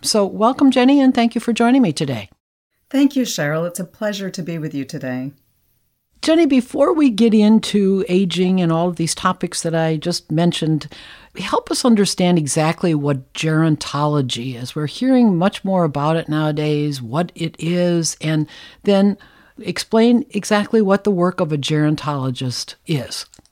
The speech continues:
Speaker 2: Sure. So gerontology is the holistic study of aging. Um, and when I say holistic, I mean from a biological, psychological, social, and spiritual perspective. So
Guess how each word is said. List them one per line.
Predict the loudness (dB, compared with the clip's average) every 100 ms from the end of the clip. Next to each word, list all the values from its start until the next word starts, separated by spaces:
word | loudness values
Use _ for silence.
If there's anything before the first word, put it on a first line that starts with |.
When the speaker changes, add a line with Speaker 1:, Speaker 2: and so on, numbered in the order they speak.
| _ _ _ _ _ -14
Speaker 2:
Sure. | -10 -6 -4 -4 -4
So | -6 -2 0 0 -2
gerontology | -2 -2 -2 0 -4 -4 -2 -2 -2 -4 -4 -4
is | -4 -6 -6
the | -6
holistic | -4 -4 -2 -4 -6 -10 -10
study | -8 -4 -4 -4 -4 -4 -6 -10 -8
of | -4 -4 -6 -12 -8
aging. | -6 -6 -10 -12 -12 -18 _ _ _ _ -6
Um, | -4 -2 -4 -4
and | -4
when | -2 -2
I |
say | -2 -2 -2
holistic, | -2 -2 -4 -6 -6
I | -4
mean | -2 -2 -2
from | -4 -2 -2
a | -2
biological, | -4 -2 -2 -2 -4 -6 -8 -8 -8 -8 -10 _
psychological, | -6 -2 -2 -2 -6 -6 -8 -10 -10 -8 -8 -10 _ _ -12
social, | -4 0 0 -2 -4 -4 -4 -4
and | -2 -2
spiritual | -4 -2 -2 -2 -4 -10
perspective. | -8 -12 -10 -10 -12 -12 -14 -12
So | -8 -4 -2 -2 -4